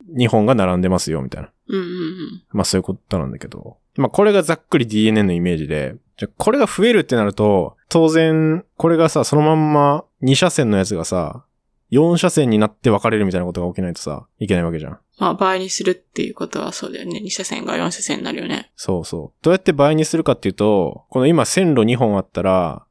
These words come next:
Speaker 1: それ一回それぞれ離れて一本ずつになって、
Speaker 2: うん。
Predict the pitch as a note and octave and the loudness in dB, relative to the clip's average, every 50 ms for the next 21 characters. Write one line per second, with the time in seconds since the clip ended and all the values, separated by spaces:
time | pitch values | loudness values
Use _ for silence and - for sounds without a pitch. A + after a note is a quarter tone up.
0 | _ - - C3 - - - C3 - _ _ _ - - F#3+ F#3 F3+ F3+ F3 F3 | _ -8 -6 -6 -2 -2 -2 -4 -4 _ _ _ 0 2 2 4 4 2 2 0
1 | G3 - _ _ _ _ _ _ _ _ - - - E3 E3+ E3+ D3 C3 G#2 F#2+ | -4 -6 _ _ _ _ _ _ _ _ -10 -4 0 2 2 4 4 2 2 0
2 | F#2 - _ - - A#2 B2 C3 B2+ A#2 G2 - - F#2+ F#2 A#2 A2+ - _ - | -2 -6 _ -8 -4 -2 0 0 2 0 0 -2 -4 -4 -4 -4 -6 -8 _ 0
3 | D3 C#3 C3+ C#3+ C3+ B2+ G#2+ G2 F#2+ F2+ - _ - C3+ C3 A#2 E2 - - _ | 0 2 2 2 0 0 0 0 0 -2 -6 _ 0 2 2 2 2 -2 -6 _
4 | _ _ _ _ _ _ - G#3 G3 F3+ D#3+ G3+ - | _ _ _ _ _ _ -4 -4 -2 -2 -4 -8 -12